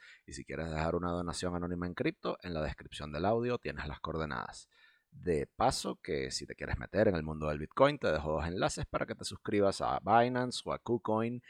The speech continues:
y comiences a generar ingresos pasivos con cada inversión en cada compra de cripto que hagas con tu tarjeta de crédito.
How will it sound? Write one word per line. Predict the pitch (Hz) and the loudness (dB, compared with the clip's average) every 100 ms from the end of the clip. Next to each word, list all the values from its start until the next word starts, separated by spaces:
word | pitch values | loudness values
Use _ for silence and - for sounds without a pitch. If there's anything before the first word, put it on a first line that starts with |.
| - | -20
y | - | -6
comiences | - 190 165 147 | 0 2 2 4
a | 123 | 4
generar | 113 98 90 90 85 | 6 8 8 8 4
ingresos | - 92 82 78 82 | -6 -2 -2 -2 -4
pasivos | - 82 85 85 - | -4 -4 0 -2 -2
con | 82 78 | -6 -4
cada | 73 76 | 0 0
inversión | 80 78 - 80 80 | 0 -4 -4 -6 -6
en | 78 | -10
cada | - 92 104 107 | -4 2 4 2
compra | - 71 71 71 | 0 -6 -4 -4
de | 73 | -4
cripto | - - - | -6 -8 -8
que | - | -4
hagas | 104 95 | -2 -2
con | - 65 | -4 -8
tu | 60 | -8
tarjeta | - 65 60 62 | -8 -6 -6 -6
de | 65 | -6
crédito. | - 50 50 - | -6 -8 -10 -18